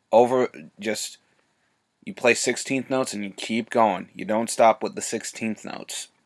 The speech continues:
You will develop the endurance to keep chugging at a tempo of a hundred twenty beats per minute playing solely eighth notes.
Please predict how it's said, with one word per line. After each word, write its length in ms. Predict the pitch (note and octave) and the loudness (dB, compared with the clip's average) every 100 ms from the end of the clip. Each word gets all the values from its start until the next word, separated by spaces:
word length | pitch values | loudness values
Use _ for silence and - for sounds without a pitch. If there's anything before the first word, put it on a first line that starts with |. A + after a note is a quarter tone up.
| _ _ _ _ - - - - _ _ | _ _ _ _ -20 -20 -20 -20 _ _
You 160 | - A2+ | -2 0
will 500 | A2 A#2+ B2 C3 - A#2 | 2 2 4 4 2 -4
develop 520 | A#2+ G#2+ G#2+ G#2 G2 | -4 4 6 6 2
the 240 | G#2 A2 G#2 | -6 -4 -2
endurance 920 | G#2 F#2+ B2+ C#3+ F#2+ F#2 - - - _ _ - | -2 2 4 4 4 -2 -6 -8 -14 _ _ -10
to 100 | G#2+ | -10
keep 320 | - G#2+ G2 | -6 -6 -6
chugging 560 | - A#2+ A#2+ G2+ F#2 G2+ _ _ - | 2 6 6 6 -2 -6 _ _ -6
at 260 | F#2+ F#2+ - | 0 0 0
a 100 | G2+ | -10
tempo 600 | - A2 G#2+ G#2 F#2+ - | -6 -4 -2 2 2 2
of 480 | F#2 G2+ F#2 F#2 - _ _ _ _ _ _ _ _ _ - | 0 4 4 2 -8 _ _ _ _ _ _ _ _ _ -4
a 100 | G2 | 0
hundred 380 | G#2 A#2 B2+ A#2 | 0 0 -2 -2
twenty 340 | B2 A2+ A2 | 0 0 0
beats 300 | F#2+ G#2+ - | -2 -6 -6
per 140 | - | -4
minute 340 | G#2+ A#2+ F#2+ - | -2 0 -2 -6
playing 440 | - G2+ G2+ G2 F#2+ _ _ | -4 -2 0 -4 -8 _ _
solely 680 | - - G#2 G#2 G2+ F#2+ _ - - | -10 -2 0 0 0 -4 _ -20 -4
eighth 260 | G#2+ A#2 - | 0 0 0
notes. 400 | - - - | -14 -12 -12